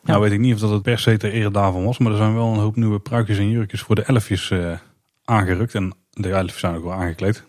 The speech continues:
Speaker 1: En die zijn ook gewoon in de attractie.
Speaker 2: Ja.
Speaker 1: Dus je kan het zien.
Speaker 2: Ja.
Speaker 1: Ja, ze zijn iets, iets anders.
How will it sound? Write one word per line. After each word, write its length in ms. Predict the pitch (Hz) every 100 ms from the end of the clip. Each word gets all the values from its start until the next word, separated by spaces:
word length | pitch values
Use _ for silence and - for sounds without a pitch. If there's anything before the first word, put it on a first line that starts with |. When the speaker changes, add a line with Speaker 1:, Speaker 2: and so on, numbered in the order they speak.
| _
Speaker 1:
En 100 | -
die 280 | 101 92 82
zijn 200 | 87 82
ook 140 | 80
gewoon 180 | - - 78 _
in 80 | -
de 60 | 110
attractie. 400 | 95 110 120 127 _
Speaker 2:
Ja. 120 | - 160
Speaker 1:
Dus 140 | 143
je 60 | -
kan 120 | 135
het 80 | 107
zien. 220 | 117 147 _ _
Speaker 2:
Ja. 180 | 160 78 - -
Speaker 1:
Ja, 80 |
ze 60 | 92
zijn 280 | 92 101 113
iets, 160 | 110 -
iets 200 | - -
anders. 520 | 113 123 139 - -